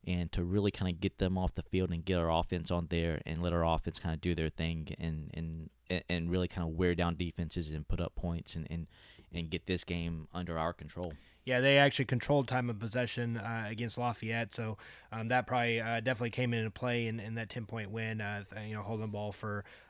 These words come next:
Speaker 2: um, over thirty-two minutes. Um, and, uh, you know, let's talk about our offense against their defense. You know, that's something that, uh, we've, we've kind of, uh, uh, touched on, um, you know, in our Sun Belt Conference preview and, and certainly in our, uh,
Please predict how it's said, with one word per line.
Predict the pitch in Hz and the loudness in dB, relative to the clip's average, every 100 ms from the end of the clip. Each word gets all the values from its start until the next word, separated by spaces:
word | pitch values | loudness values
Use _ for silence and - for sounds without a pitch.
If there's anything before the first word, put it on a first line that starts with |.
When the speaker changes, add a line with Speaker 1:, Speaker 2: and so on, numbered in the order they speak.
| - | -8
Speaker 2:
um, | 110 | -4
over | 110 104 | -4 -4
thirty-two | 101 110 104 - | -2 -2 -2 -2
minutes. | 104 104 104 - - - - - | -2 -2 -2 -4 -6 -10 -18 -4
Um, | 120 120 117 117 127 | 2 4 2 0 0
and, | 127 127 127 | 4 4 6
uh, | 131 131 127 127 | 6 6 6 4
you | 143 | 4
know, | 139 | 6
let's | 143 170 - | 8 8 6
talk | - 196 - | 2 2 2
about | 156 160 160 151 - - | 2 4 4 2 -2 -8
our | - 143 147 | 4 6 8
offense | 135 135 131 120 | 6 4 2 0
against | 117 123 - | 0 0 0
their | 113 | 0
defense. | 110 110 98 - - 110 | 0 0 -4 -6 -6 -2
You | 110 | 0
know, | 107 | 0
that's | 113 110 | 2 2
something | 131 120 117 113 | 0 0 0 0
that, | 113 107 - - - - | -2 -2 -8 -20 -16 -4
uh, | 117 | 0
we've, | 113 135 120 120 | 2 2 0 -4
we've | 135 127 - | -4 -4 0
kind | 139 135 | 2 4
of, | 131 120 | 2 2
uh, | 123 117 90 | 2 2 0
uh, | 117 107 | -4 0
touched | 135 135 - 135 | 2 2 2 2
on, | 127 127 123 120 120 | 4 4 2 0 -2
um, | 120 113 113 | -2 -2 -2
you | 113 | -2
know, | 110 110 | -2 -2
in | 107 | -2
our | 104 104 104 | -2 -2 -2
Sun | - 127 | -2 0
Belt | 120 - | 0 2
Conference | 131 120 123 | 0 0 -4
preview | - 123 113 113 113 113 | -4 -2 0 0 0 0
and, | 104 98 - - - | -2 -4 -8 -14 -8
and | 104 | -6
certainly | - 123 110 110 | -2 -2 0 0
in | 107 | 0
our, | 107 104 101 | 0 0 -2
uh, | 101 98 | -2 -4